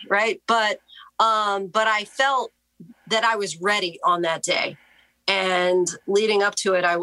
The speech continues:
I wasn't so sure. But I think that there's, you know, the, the preparation was key. And, you know, I, I couldn't express to anyone, you know, for whatever kind of position you have, right? No matter what kind of field you're entering into, I think that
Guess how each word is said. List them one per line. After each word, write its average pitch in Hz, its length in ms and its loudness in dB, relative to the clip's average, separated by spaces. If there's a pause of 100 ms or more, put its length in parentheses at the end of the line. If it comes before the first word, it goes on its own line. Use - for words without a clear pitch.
I 180 80 2
wasn't 185 320 0
so 185 140 -2
sure. 180 280 -2
But 170 140 -2
I 170 100 0
think 196 200 2
that 190 120 -4
there's, 175 380 -2 (460)
you - 180 0
know, 170 300 0 (1080)
the, 185 240 -2 (100)
the 202 80 2
preparation 190 1080 0 (120)
was 165 580 0
key. 151 580 -2 (420)
And, 170 480 0
you 180 100 0
know, 165 120 2
I, 160 320 0
I 165 140 -4 (160)
couldn't 180 540 0 (540)
express 185 600 -2
to 190 220 -2
anyone, 185 540 0
you 185 80 0
know, 160 320 -2 (140)
for 190 120 0
whatever 196 440 2
kind 190 160 -2
of - 80 -6
position 156 420 -4
you 156 100 -2
have, - 300 -2
right? 185 300 0
No 185 100 0 (200)
matter 180 340 0
what 185 280 0
kind 180 200 -2
of - 60 -6
field 185 380 0
you're 170 220 -2
entering 175 440 -2
into, 175 340 0
I 151 80 -2
think 185 240 0
that 165 180 -2